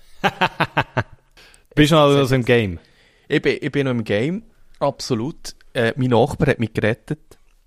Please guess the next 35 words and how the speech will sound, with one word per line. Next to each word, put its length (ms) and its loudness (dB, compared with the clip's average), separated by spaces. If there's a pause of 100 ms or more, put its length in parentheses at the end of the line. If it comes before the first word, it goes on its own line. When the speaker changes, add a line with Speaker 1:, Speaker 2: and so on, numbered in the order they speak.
(180)
Speaker 1:
Ja. 180 4 (600)
Speaker 2:
Und 120 -4
zwar 240 0
ist 180 -4
es 80 -4
so 180 -2
gsi, 220 -4
dass 260 -8
wir, 160 -2
äh, 440 -8 (380)
ja, 300 -2 (140)
irgendwie 560 -2 (380)
viel 320 -4 (600)
durcheinander 460 -2
gegessen 440 -2
haben 220 -4
heute. 380 -10 (720)
Und 280 -4
dann, 320 -2
äh, 400 -4 (680)
ist 180 -10
so 100 -8
ein 40 -12
bisschen 180 -2
die 100 -12
Zeit 240 -4
gekommen 180 -8
fürs 220 -10
Znacht, 480 -4
aber 160 -2
nur 180 -2
so 140 -6
ein 40 -4
leichtes 640 -6
Hüngerli. 540 -4